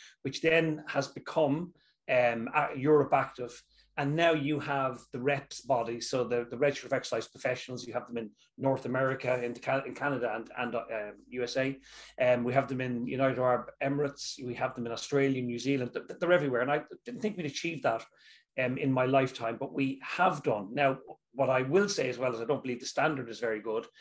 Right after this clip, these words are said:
but at least there's a standard there. Um, a-, and, and that's true, that's through the reps. Now, when I was first starting out as a youngster, we,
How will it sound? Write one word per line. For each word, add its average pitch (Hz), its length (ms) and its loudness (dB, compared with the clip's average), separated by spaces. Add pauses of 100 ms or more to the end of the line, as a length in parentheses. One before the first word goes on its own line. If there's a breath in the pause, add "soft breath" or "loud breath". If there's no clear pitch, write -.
(240 loud breath)
but 147 120 4
at 135 40 4
least 170 220 2
there's 147 140 -8
a 139 40 -8
standard 135 680 2
there. 98 340 -6 (180)
Um, 110 420 -10 (540 loud breath)
a-, 120 180 -2
and, 131 120 0
and 135 80 0
that's 147 240 2
true, 131 380 2
that's 139 200 0
through - 180 -4
the 117 100 -6
reps. 131 420 0 (220 loud breath)
Now, 143 100 4
when 147 100 6
I 180 100 10
was 175 140 2
first 147 260 0
starting 131 360 2
out 123 220 0 (260)
as 123 160 -4
a 123 60 -6
youngster, 131 520 0 (300 soft breath)
we, 156 180 0